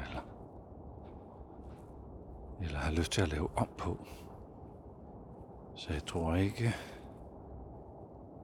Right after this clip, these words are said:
Det, det er muligvis muligt at blive helt sådan uden tanker.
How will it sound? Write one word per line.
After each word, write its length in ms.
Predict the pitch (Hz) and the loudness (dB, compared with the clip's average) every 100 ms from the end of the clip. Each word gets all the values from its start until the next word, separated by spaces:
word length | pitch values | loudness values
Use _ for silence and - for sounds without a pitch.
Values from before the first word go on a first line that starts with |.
| - - - - - - - - - - - - - - - - - - - - - | -12 -12 -12 -12 -12 -10 -10 -10 -10 -12 -10 -10 -10 -10 -10 -10 -10 -10 -10 -10 8
Det, 360 | 95 95 71 - | 12 12 10 8
det 220 | 101 98 95 | 10 12 12
er 40 | |
muligvis 520 | 104 117 113 107 104 | 12 12 12 12 12
muligt 360 | 107 95 104 90 | 12 12 12 12
at 40 | |
blive 260 | 87 85 80 - | 12 10 10 8
helt 460 | 135 123 - - - | 10 10 8 -6 2
sådan 480 | - 87 - 85 - - | 8 8 8 2 0 6
uden 420 | 107 92 87 87 78 - | 12 12 12 10 2 -4
tanker. 540 | - 78 69 - - | 2 4 4 0 -2